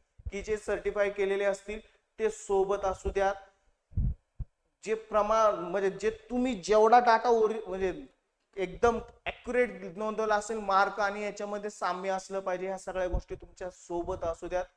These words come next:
की जेणेकरून तुम्हा-, त्या कागदपत्र पडताळणीमध्ये तुम्ही क्लिअर होताल आणि तुमची पुढची प्रोसेस सम-, समुपदेशन आणि नियुक्तीपत्र या प्रोसेसला तुम्ही मग पात्र होताल आणि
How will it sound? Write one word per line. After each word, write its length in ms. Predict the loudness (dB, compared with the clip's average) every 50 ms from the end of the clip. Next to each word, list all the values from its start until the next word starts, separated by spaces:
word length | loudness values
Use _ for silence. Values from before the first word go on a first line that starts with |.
| _ _ _ _ _ _
की 80 | -12 -12
जेणेकरून 680 | -8 -6 -6 -6 -6 -6 -6 -6 -6 -4 -4 -6 -6
तुम्हा-, 420 | -10 -10 -8 -8 -6 -4 -2 -4 -4 -6 -12 -20 -20 _ _ _ _ -4 -2 2
त्या 120 | 2 2 2
कागदपत्र 680 | 4 4 4 4 4 2 -2 -4 -6 -8 -6 -6 -6
पडताळणीमध्ये 760 | -4 -4 -4 -4 -2 -2 -2 -2 -2 -2 -4 -6 -6 -6 -8 -10
तुम्ही 240 | -10 -10 -12 -12 -8
क्लिअर 460 | -4 0 2 2 2 2 0 -2 -6 -8 -8
होताल 300 | -8 -4 0 2 2 2 0 -4 -8
आणि 180 | -8 -8 -8 -8
तुमची 360 | -10 -10 -10 -10 -10 -10 -14 -16 -10 -6
पुढची 280 | -6 -6 -4 -6 -8 -8
प्रोसेस 420 | -4 -2 -2 -2 -4 -8 -14 -10
सम-, 480 | -6 -6 -6 -6 -8 -12 _ -6 -4 -4 -4 -4
समुपदेशन 640 | -6 -6 -4 -4 -4 -4 -4 -2 -2 -4 -4 -4 -6
आणि 260 | -4 -4 -4 -4 -6
नियुक्तीपत्र 760 | -10 -10 -8 -6 -4 -4 -4 -4 -6 -8 -8 -6 -6 -6 -4 -4
या 200 | -4 -4 -4 -6
प्रोसेसला 640 | -8 -10 -12 -14 -14 -16 -18 -18 -10 -4 -4 -2
तुम्ही 280 | -2 -4 -8 -12 -12 -10
मग 160 | -10 -10 -10
पात्र 340 | -6 -4 -4 -4 -4 -4 -8
होताल 320 | -10 -10 -8 -8 -6 -6
आणि 160 | -4 -6 -8